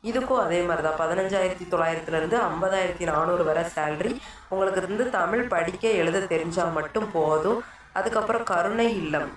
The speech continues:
காப்பாளர், இதுக்கு வந்து பெண், ஆஹ், கேட்டிருக்காங்க, ஒரு பெண் வேக்கன்சி. ஆஹ், அதுக்கப்புறம் இதுல வந்து ஒரு வேக்கன்சி இருக்கு. பதினஞ்சாயிரத்தி தொள்ளாயிரத்துல இருந்து ஐம்பதாயிரத்தி நானூறு வரை சேலரி சொல்லியிருக்காங்க. தமிழ் படிக்க எழுத தெரிஞ்சா போதும்.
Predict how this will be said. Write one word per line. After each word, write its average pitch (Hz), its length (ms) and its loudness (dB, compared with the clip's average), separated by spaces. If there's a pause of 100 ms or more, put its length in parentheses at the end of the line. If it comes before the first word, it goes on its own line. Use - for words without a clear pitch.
காப்பாளர், 180 680 0
இதுக்கு 190 240 0
வந்து 208 180 -2
பெண், 202 400 -2 (100)
ஆஹ், 170 340 2 (120)
கேட்டிருக்காங்க, 165 580 0 (280)
ஒரு 165 160 0
பெண் 185 320 -2
வேக்கன்சி. 160 580 -2 (580)
ஆஹ், 190 200 2
அதுக்கப்புறம் 196 420 2
இதுல 190 100 2
வந்து 190 220 4
ஒரு 185 160 6
வேக்கன்சி 185 440 0
இருக்கு. 180 340 0
பதினஞ்சாயிரத்தி 185 760 0
தொள்ளாயிரத்துல 175 800 2
இருந்து 175 200 0
ஐம்பதாயிரத்தி 180 560 0
நானூறு 170 440 2
வரை 170 200 2 (200)
சேலரி 175 400 0
சொல்லியிருக்காங்க. 170 580 0
தமிழ் 185 300 0
படிக்க 165 320 0
எழுத 160 280 4
தெரிஞ்சா 165 400 -2
போதும். 160 420 0